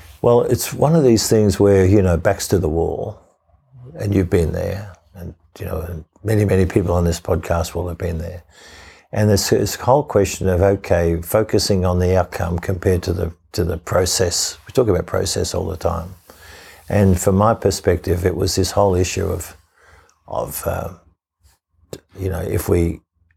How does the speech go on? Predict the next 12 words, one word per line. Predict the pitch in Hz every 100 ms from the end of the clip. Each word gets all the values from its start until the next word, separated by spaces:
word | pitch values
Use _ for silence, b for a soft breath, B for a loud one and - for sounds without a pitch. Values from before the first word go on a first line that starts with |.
| -
not | 110 151 170
survive, | 113 92 92 82 92 92
if | 92
we | 113
get | 98 165
the, | 165 110 _
if | 135 98
we | 101
just | 90 - - -
do | 139 135
our | 117
job, | 90 95 80 85